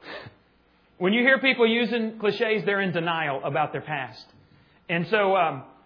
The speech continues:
this is, this is one that we use. "Oh, everything's fine in my life. I'm fine." Be real careful, because that's a barrier to forgiveness. "I'm fine. I don't need to forgive." Yeah, you do.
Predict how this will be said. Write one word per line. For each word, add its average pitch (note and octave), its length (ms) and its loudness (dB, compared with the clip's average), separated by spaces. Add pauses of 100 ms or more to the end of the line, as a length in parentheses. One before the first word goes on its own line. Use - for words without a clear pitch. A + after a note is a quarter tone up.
(640)
this - 140 4
is, G#3 280 -2
this A#3+ 180 6
is B3 100 -2
one B3 220 4
that A3 120 0
we A#3+ 100 0
use. A#3 240 0
"Oh, C4 160 8
everything's C#4+ 460 2
fine B3 220 0
in B3 40 -2
my A#3+ 80 -2
life. A#3+ 200 4
I'm C4+ 240 0
fine." B3+ 480 -2 (380)
Be F3+ 140 -2
real F3+ 240 0
careful, D#3+ 380 -4
because C#3 260 -6
that's D#3 220 0
a - 20 -2
barrier C#3+ 640 -2 (540)
to E3 100 -8
forgiveness. C#3+ 640 -2
"I'm F#3 140 -4
fine. G3 460 -10 (120)
I E3 80 -14
don't G#3 140 -10
need G3+ 140 -6
to F3+ 60 -8
forgive." D#3+ 360 -10
Yeah, F3 100 -8
you F3+ 120 -6
do. C3+ 180 -8